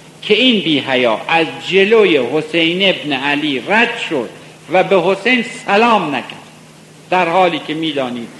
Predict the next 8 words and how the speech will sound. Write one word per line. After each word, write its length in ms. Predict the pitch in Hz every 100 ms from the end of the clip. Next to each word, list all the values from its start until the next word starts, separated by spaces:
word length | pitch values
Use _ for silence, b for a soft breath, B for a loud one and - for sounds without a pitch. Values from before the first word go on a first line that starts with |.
| B B -
که 140 | 147
می‌گویند 680 | 147 135 123 135 135 123 110 - -
سلام 380 | 143 143 131 107
مستحب 800 | 95 127 127 - 147 196 190 165
است 220 | 143 -
و 40 | 120
جوابش 540 | 117 101 - - - 101
واجب. 180 | 92